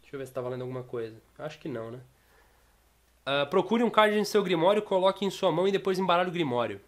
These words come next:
Escolha um card seu que esteja fora de jogo e coloque em sua mão. Outra peça de um quebra-cabeças nefasto.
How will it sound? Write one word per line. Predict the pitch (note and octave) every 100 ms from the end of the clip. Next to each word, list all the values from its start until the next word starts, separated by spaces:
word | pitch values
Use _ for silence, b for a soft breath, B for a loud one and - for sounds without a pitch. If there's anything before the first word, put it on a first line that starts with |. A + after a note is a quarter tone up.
| _ _ _ _ _ _ _ _ -
Escolha | - - A3
um | G#3
card | G3 F#3 -
seu | - - G#3 A3+
que | A#3
esteja | G3+ - F#3+ F#3
fora | - F#3+ A3
de | A3
jogo | D3 F#3+
e | G#3
coloque | G3+ F#3 F#3 F3+
em |
sua | - F#3
mão. | B2 A2+ - _ _ b b b b b b b -
Outra | E3+ F#3 G3
peça | - C#3 D3+ D3+
de | D3
um | C3+
quebra-cabeças | C#3 C#3 D3 C3+ C3 C#3 C#3+
nefasto. | - - - - - -